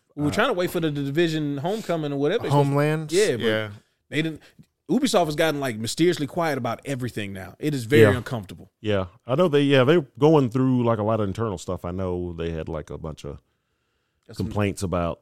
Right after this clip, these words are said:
Speaker 1: Ah,
Speaker 3: stuff.
Speaker 1: workplace.
Speaker 3: Yeah, workplace stuff.
Speaker 1: Mm-hmm.
Speaker 3: Um,
Speaker 1: Getting greasy.
Speaker 3: and,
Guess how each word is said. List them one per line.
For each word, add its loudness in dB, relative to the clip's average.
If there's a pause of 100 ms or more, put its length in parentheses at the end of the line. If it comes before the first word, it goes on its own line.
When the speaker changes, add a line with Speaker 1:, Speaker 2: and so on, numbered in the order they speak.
Speaker 1:
Ah, -4
Speaker 3:
stuff. -14
Speaker 1:
workplace. -2
Speaker 3:
Yeah, 2 (160)
workplace -2
stuff. -2
Speaker 1:
Mm-hmm. -12
Speaker 3:
Um, -2 (100)
Speaker 1:
Getting 0
greasy. 0
Speaker 3:
and, -10